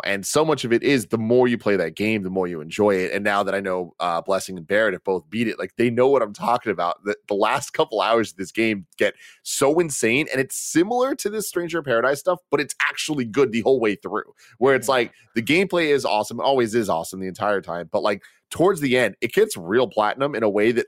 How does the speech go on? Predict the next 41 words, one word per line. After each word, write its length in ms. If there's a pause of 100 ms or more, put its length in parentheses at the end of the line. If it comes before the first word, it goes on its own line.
I 140
never 420
expected 480
a 60
Kirby 280
game 220
to 80
get. 340 (360)
And 320
I 80
mean 240
that 180
both 240
in 60
terms 280
of 120
gameplay 640
and 80
in 40
terms 240
of 100
the 40
way 140
you're, 180 (120)
you're 120
dodging 580
and, 200
and 180
the, 80
the 160
parries 380
and 80
all 100
that 80
stuff, 220
Andy. 220
It's 180
right 160
up 100
your 100
alley. 300